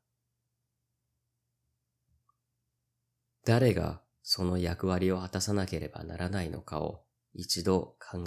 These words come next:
えてみてください。もう一度言いますが、人生はゲームみたいにうまくいきません。そしてゲームみたいにリセットすることもできません。誰も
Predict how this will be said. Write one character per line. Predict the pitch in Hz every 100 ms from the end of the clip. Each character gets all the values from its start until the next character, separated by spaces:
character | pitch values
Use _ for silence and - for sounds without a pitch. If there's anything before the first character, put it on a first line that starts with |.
| 92
え | 107
て | 90
み | 82
て | 82
く | 87
だ | -
さ | 85 82
い。 | 78 _ _ _ _ _ _ _ _ _ _ _ _ _ _ _ _
も | 101
う | 95
一 | 90 -
度 |
言 | 101
い | 98
ま | 101
す | -
が、 | 95 87 - _ _ _
人 | - 101 95
生 | - 85
は | 87 95 92 - _ -
ゲ | 107 101
ー |
ム | 90
み | 87
た | 92 87
い | 90
に | 101 -
う | 101
ま | 95 85
く | - 98 -
い |
き | - 90
ま | 85
せ | - 98
ん。 | 85 - _ _ _ _ _ _ _ _ _ _ _
そ | - 98
し |
て | - 101 90 - _ _
ゲ | 104 98
ー |
ム | 87
み | 87
た | 92 82
い |
に | 90 95 92
リ | 92
セ | - 95
ッ |
ト | - 85
す | -
る | 85
こ | 90
と | 98
も | 101 95 - _ -
で |
き | 85 90
ま | 82
せ | 95 90
ん。 | 80 _ _ _ _ _ _ _ _ _ _ _ _ 92
誰 | 98 90
も | 87 98 104